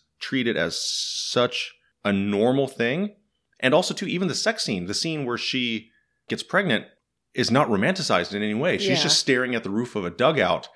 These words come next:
Speaker 2: Yeah. <laughs>
Speaker 1: And Fast Times actually shows it as sort of, like, weird. She's having sex in a dugout.
Speaker 2: Yeah,
Speaker 1: And she's
Speaker 2: it's
Speaker 1: just sort of laying
Speaker 2: laying
Speaker 1: there and
Speaker 2: there.
Speaker 1: staring <laughs> at the ceiling.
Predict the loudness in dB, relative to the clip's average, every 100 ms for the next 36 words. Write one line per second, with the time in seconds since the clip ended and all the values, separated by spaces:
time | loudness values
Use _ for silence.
0 | -2 4 6 6 6 6 6 2 -8 _
1 | 4 4 2 -2 0 2 0 0 -4 0
2 | 0 0 -2 2 2 2 0 0 0 2
3 | 0 0 -2 0 2 2 -2 -8 -4 -4
4 | -2 -4 -2 -2 -2 -2 -6 -2 2 4
5 | 2 -2 -6 -18 -20 -2 2 4 4 2
6 | 2 4 4 2 0 -8 _ 2 6 6
7 | 6 4 4 2 4 4 4 4 6 6
8 | 6 4 2 4 6 4